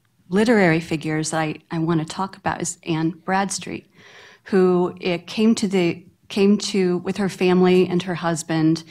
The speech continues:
uh, to America, to the colony, uh, when she was just eighteen years old. She married at sixteen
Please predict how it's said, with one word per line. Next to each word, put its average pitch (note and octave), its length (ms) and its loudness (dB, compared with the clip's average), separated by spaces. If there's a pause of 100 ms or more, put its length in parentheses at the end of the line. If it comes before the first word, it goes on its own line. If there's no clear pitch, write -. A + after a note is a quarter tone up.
(320)
uh, E3 220 -2
to - 180 -4
America, E3+ 580 0
to D#3+ 140 -10
the E3+ 100 -10
colony, D#3 640 -2 (300)
uh, F3+ 80 -4
when F3 200 2
she F3 180 -4
was F3 180 0
just - 320 -6
eighteen F3+ 320 0
years D#3+ 240 2
old. - 160 -10
She - 140 0
married F3+ 380 4
at - 100 -8
sixteen - 640 -10